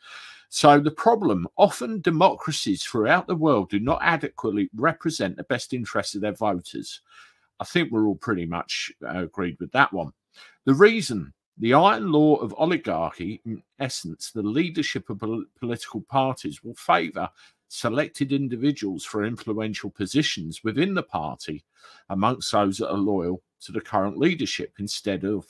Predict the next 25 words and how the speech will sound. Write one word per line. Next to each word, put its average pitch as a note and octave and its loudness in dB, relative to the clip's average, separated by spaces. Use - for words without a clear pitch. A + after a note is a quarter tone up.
their G#2 0
level E2 -4
of G2+ -8
competence. - -4
Well, A2 0
we've G#2+ -2
seen C#3 -2
that B2+ -4
time D2 -8
and D#2 -12
time D#2 -8
again, D#2 -12
haven't G#2+ -4
we? D2+ -10
And G#2+ 0
there's G#2+ 2
a A2 4
little A2 0
chart C3+ 2
there F2 -4
with D#2 -6
some G#2+ 0
of F#2+ 0
the G2+ 2
evidence. G#2 -4